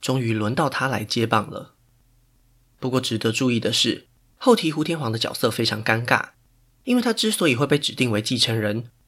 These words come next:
单纯只是因为哥哥过世时侄子的年纪还太小，而且又体弱多病，所以他充其量只是一个过渡性的角色而已。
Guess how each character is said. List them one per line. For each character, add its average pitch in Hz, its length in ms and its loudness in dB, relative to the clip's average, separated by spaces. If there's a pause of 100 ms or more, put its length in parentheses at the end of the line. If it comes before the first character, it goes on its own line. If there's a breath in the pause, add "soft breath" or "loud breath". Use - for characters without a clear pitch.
(140)
单 226 160 6
纯 170 180 0
只 113 120 0
是 117 120 2
因 127 100 0
为 131 100 2
哥 143 120 0
哥 143 160 2
过 147 220 -2
世 127 160 2
时 - 380 0
侄 131 180 0
子 131 100 -4
的 113 120 -2
年 104 180 -4
纪 - 140 -2
还 104 120 -2
太 123 200 -2
小， - 340 0 (300)
而 - 120 2
且 190 200 4
又 175 80 0
体 - 180 -6
弱 127 180 0
多 117 200 -2
病， 117 240 0 (480)
所 247 160 2
以 - 20 6
他 220 100 -2
充 208 220 0
其 131 140 0
量 131 180 0
只 110 80 -2
是 117 160 4
一 117 60 -2
个 117 120 -2
过 151 220 0
渡 147 100 0
性 131 200 0
的 104 80 -2
角 - 200 -4
色 - 240 2
而 - 200 -4
已。 - 220 -10